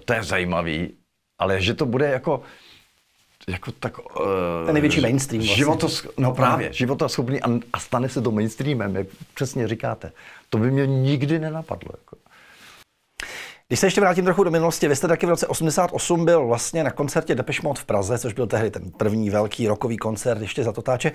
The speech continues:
Speaker 2: Pokud vy byste nějak byl i účastný tehdy nějakých, nějakých půtek s Prago koncertem, který
Speaker 1: Jasně.
Speaker 2: vlastně jako zbránil tomu, o co tam přesně šlo? A jak vzpomínáte na ty Depešáky
Speaker 1: A ty
Speaker 2: tehdy?
Speaker 1: Depeche Mode sem přijeli vlastně jenom kvůli mně, to, to, co můžu vám říct, jako up-, upřímně. Eh,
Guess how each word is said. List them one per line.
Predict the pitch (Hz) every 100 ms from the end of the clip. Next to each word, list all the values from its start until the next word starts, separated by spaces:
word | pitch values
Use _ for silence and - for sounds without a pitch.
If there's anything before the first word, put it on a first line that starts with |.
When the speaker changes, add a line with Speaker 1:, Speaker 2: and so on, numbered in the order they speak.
| - - -
Speaker 2:
Pokud | 123 185
vy | 220
byste | 190 - 233 - - -
nějak | 127 160
byl | 165 208
i | 170
účastný | 156 127 165 - 190 180
tehdy | 170 165 170
nějakých, | 165 160 160 170 156 156
nějakých | 135 131 156
půtek | - 170
s | -
Prago | 120 139
koncertem, | 170 165 - 165 151 - 135 165 170
který | - -
Speaker 1:
Jasně. | 135
Speaker 2:
vlastně | 127 120 294
jako | 285 151
zbránil | 110 107 139 151
tomu, | 170 170
o | 165
co | 226
tam | 196
přesně | 156 131
šlo? | 131 117 - -
A |
jak | 117
vzpomínáte | - 202 170 131
na | 110
ty | 117
Depešáky | 104 - 104 -
Speaker 1:
A |
ty | 104
Speaker 2:
tehdy? | 101 78
Speaker 1:
Depeche | 85 104 - 107
Mode | 107
sem | - 104
přijeli | - 98
vlastně | 95 92 -
jenom | 98 92
kvůli | 98 90
mně, | 87 87
to, | 87 85
to, | 82 87 78
co | -
můžu | 85 87 80 85
vám | 85 85
říct, | 78 78 -
jako | - 80
up-, | - - 85
upřímně. | 92 - 143 143 - - - - - - - - - -
Eh, | -